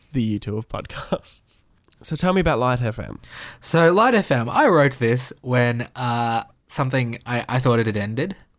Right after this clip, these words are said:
Speaker 2: It had not. Uh, so I applied for a radio, a drive time, uh, a volunteer production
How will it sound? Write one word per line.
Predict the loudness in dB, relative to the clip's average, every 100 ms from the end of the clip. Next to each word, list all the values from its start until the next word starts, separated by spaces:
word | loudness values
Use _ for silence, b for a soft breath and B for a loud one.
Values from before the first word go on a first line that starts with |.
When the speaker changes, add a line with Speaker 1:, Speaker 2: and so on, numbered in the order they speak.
| _ _ _ _ -14
Speaker 2:
It | -6
had | -2 -2
not. | 0 0 -2 -14 -18 _ _ _ _ _ _ _ -6
Uh, | 0 2 2
so | 2 4 2 2
I | 2 4 2 0
applied | -2 2 4 2
for | 2 2 2 0 -8 _ _ _ _ _ _ _ -6
a | -2
radio, | 2 2 2 2 0 -4 _ _
a | -6
drive | 4 4 4 0
time, | 2 4 4 4 0 -2 B B B _
uh, | -4 -2 -2 -8 -20 -20 -20 -8
a | 0 2
volunteer | 4 4 2 0 2 4 4 2 0
production | -4 0 2 0 -2 -2 -2 -8 -12